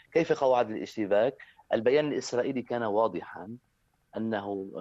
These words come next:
كان هناك انتظار لمغادرة القنصل الإيراني.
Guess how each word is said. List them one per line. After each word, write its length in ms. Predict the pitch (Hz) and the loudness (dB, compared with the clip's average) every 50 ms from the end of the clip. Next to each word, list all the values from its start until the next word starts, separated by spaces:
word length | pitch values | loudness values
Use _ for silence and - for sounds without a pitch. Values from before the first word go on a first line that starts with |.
| 90 - | -10 -8
كان 120 | - 113 110 | -6 -6 -4
هناك 280 | 101 101 113 113 - | -4 -4 -4 -4 -4
انتظار 520 | 113 87 95 101 - 101 98 92 107 117 113 | -4 -4 -6 -6 -6 -6 -4 0 0 0 0
لمغادرة 760 | 101 95 92 90 87 87 95 110 113 104 101 92 92 - - _ - - _ - - | 0 -2 -4 -6 -4 0 2 2 4 4 4 2 2 2 -2 _ -20 -20 _ -4 -4
القنصل 500 | 95 - - 127 143 139 - - 135 123 | -4 -2 0 0 0 0 0 -2 -2 -2
الإيراني. 800 | 110 104 - - 92 98 95 95 92 90 87 90 95 104 113 | -2 -6 -6 -4 -2 0 0 0 0 -2 -4 -8 -10 -12 -14